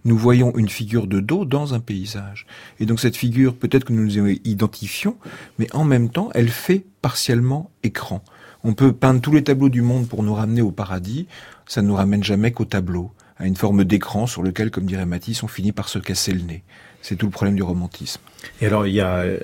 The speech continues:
Speaker 2: un personnage qui, au vingtième siècle, va, euh, faire ses paysages. On le verra vertical, faire des saluts, euh, inquiétants. Euh, c'est un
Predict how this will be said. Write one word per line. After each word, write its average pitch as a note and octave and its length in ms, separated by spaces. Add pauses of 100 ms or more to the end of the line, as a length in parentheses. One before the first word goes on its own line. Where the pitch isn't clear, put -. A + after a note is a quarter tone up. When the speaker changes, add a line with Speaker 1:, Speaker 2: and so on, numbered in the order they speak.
Speaker 2:
un G#2+ 160
personnage A#2 460
qui, - 60
au G2+ 60
vingtième G#2 380
siècle, A#2 360
va, G2 440
euh, E2 160
faire A2 320
ses G2 120
paysages. G#2 680
On F#2+ 180
le F#2+ 100
verra G2+ 460
vertical, A2 920
faire A2 260
des F#2 140
saluts, G#2 580
euh, F2 120 (340)
inquiétants. A#2 800
Euh, G2 180
c'est G2 240
un G2 160